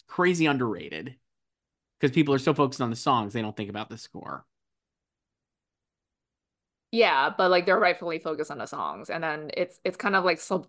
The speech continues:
Speaker 2: subliminal because
Speaker 1: Yeah.
Speaker 2: it's so similar, and then
Speaker 1: Yeah.
Speaker 2: it's, like, bleeding in and out
Speaker 1: Right.
Speaker 2: of the songs. So
Speaker 1: Uh, The Boy and the Heron, which has become a very popular pick on the film Twitters, David Ehrlich is, like, leading the charge for that score.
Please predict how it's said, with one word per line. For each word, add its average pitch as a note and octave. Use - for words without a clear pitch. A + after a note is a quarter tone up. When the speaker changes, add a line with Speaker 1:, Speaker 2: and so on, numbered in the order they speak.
Speaker 2:
subliminal G3+
because D#3
Speaker 1:
Yeah. -
Speaker 2:
it's D#3+
so D#3
similar, F#3
and -
then D#3
Speaker 1:
Yeah. D#3
Speaker 2:
it's, -
like, D#3
bleeding D#3+
in D3+
and C#3+
out A2
Speaker 1:
Right. A2+
Speaker 2:
of -
the -
songs. -
So -
Speaker 1:
Uh, C3+
The C3+
Boy E3
and G3
the F3
Heron, D#3
which C3+
has C3+
become B2+
a A2+
very C#3+
popular B2+
pick B2+
on G#2+
the G#2+
film C#3
Twitters, G2
David C3+
Ehrlich A#2
is, G#2+
like, G#2+
leading B2
the A2
charge G#2
for G#2+
that F2+
score. F2+